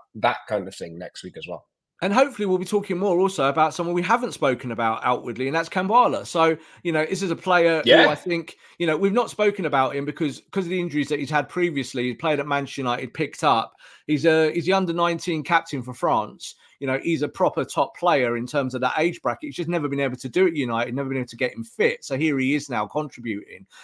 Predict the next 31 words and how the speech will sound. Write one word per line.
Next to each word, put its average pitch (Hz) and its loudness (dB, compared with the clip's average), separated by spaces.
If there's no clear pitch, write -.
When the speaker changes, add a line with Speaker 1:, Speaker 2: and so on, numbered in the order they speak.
Speaker 2:
He's 151 2
another 143 2
player 131 2
that 127 -2
came 123 -2
on 120 -2
late 127 0
to - -14
see 131 -2
out 117 -2
the 117 -10
game 143 2
against 113 -6
Aston 117 -4
Villa. 120 0
But 233 6
I 285 8
actually 247 0
think, 262 0
Scott, 220 6
that, 208 0
again, 156 2
as 190 0
you, 180 -8
funny 185 0
things 185 -2
have 160 -4
happened 165 2
towards 147 2
the 143 -8
season, 131 -2